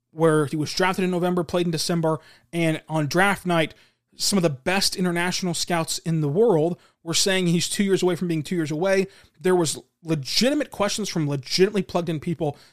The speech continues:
of if he would even come over to the N B A that season, and the Thunder said, "No, bring him over right now. We want him right now." A-, and the Thunder just kind of let it ride in that first season.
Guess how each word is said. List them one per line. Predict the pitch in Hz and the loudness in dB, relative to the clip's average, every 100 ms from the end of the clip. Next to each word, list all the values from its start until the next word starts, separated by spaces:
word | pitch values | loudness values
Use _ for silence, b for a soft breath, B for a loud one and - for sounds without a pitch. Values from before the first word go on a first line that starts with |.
| B | B
of | 147 147 | -10 2
if | 185 185 | 2 2
he | - 180 | 0 0
would | 165 | 0
even | 165 151 | 0 -2
come | - 151 | -4 -2
over | 156 160 | 0 -2
to | 160 | -2
the | 139 139 - | -4 -6 -2
N | 165 | -2
B | 147 131 | 0 -2
A | 151 175 | -2 -2
that | 190 - | -4 -6
season, | 202 202 220 226 b b _ | -6 -4 -4 -6 b b _
and | 156 | -10
the | |
Thunder | 139 170 160 | -4 -2 -2
said, | 160 | -2
"No, | 143 151 156 | -2 -2 -2
bring | 156 | -2
him | 151 | -2
over | 151 143 | -2 -2
right | 143 143 | -2 -4
now. | 139 147 | -4 -2
We | 143 | -2
want | 143 143 | -2 -4
him | 143 | -4
right | 147 | -6
now." | 139 156 214 b b b - | -6 -6 -6 b b b -10
A-, | 156 | -4
and | 160 | -2
the | 147 | 0
Thunder | 170 165 | -2 -2
just | 156 - | -2 -4
kind | 156 | -2
of | 143 | 0
let | 151 | -2
it | 147 | -2
ride | 151 151 165 | -2 -2 -2
in | |
that | 165 - | -4 -6
first | 156 - | -10 -6
season. | 147 151 | -6 -6